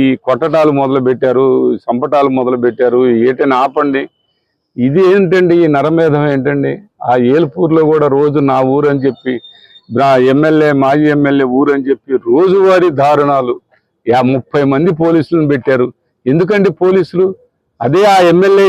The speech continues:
ఎందుకే ఆడ గొడవ అని వాళ్ళ నాయకులకు ఒక్క మాట చెబితే ఈ గోల లేదు కదా. రోజు కొట్టడం, వైశ్యాస్ను కొట్టడం, ముస్లిమ్స్ను కొట్టడం, ఏ-, ఎస్సీలను కొట్టడం, ఎస్టీలను కొట్టడం, బీసీలను కొట్టడం, మైనారిటీలను కొట్టడం, ఇవన్నీ ఎందుకండి? మీరు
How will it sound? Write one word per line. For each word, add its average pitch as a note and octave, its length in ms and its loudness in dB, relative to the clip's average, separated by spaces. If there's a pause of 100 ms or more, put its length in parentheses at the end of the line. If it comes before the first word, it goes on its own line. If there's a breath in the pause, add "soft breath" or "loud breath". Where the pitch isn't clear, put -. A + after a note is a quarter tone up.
ఎందుకే F3+ 360 2
ఆడ F3+ 220 2
గొడవ F3 280 2
అని F#3 140 2
వాళ్ళ E3+ 280 2
నాయకులకు F3+ 380 0
ఒక్క F3 180 -6
మాట E3 220 0
చెబితే F#3 320 0 (100)
ఈ - 80 2
గోల F3+ 240 2
లేదు F#3+ 280 0
కదా. G3+ 160 0 (1300)
రోజు F#3 340 2
కొట్టడం, D#3 440 -2
వైశ్యాస్ను E3 560 -2
కొట్టడం, D3+ 360 -2 (200)
ముస్లిమ్స్ను F3 560 -2
కొట్టడం, D#3 400 -2 (480 soft breath)
ఏ-, B2 340 2
ఎస్సీలను G3 420 0
కొట్టడం, E3 380 0 (220)
ఎస్టీలను G3+ 400 -2
కొట్టడం, E3 360 0 (160)
బీసీలను F#3 500 0
కొట్టడం, E3 340 0 (120)
మైనారిటీలను F#3 600 2
కొట్టడం, D#3 320 0 (580)
ఇవన్నీ D#3 460 0 (120)
ఎందుకండి? G#3 460 0 (500)
మీరు D3+ 160 0